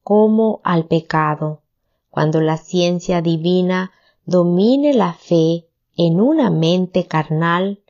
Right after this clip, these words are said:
y la fe en Dios destruya toda fe en el pecado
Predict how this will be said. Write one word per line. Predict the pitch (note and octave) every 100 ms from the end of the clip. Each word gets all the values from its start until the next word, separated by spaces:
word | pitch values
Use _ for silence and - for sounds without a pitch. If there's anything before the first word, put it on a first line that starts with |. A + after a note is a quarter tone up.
| _ _ _ _ -
y | E3+
la | D#3+ D3+
fe | - E3 F#3+ A#3+
en | A#3
Dios | E3+ F3 E3 F3 - - _ _ -
destruya | D#3+ D3+ - - F#3+ A3+ A#3 A#3 A3+ _
toda | - A3+ B3+ G#3+
fe | F3+ - F3+ F3 -
en | F3+ E3
el | D#3 D#3
pecado | E3 D#3 E3+ D#3+ E3 F3+ F3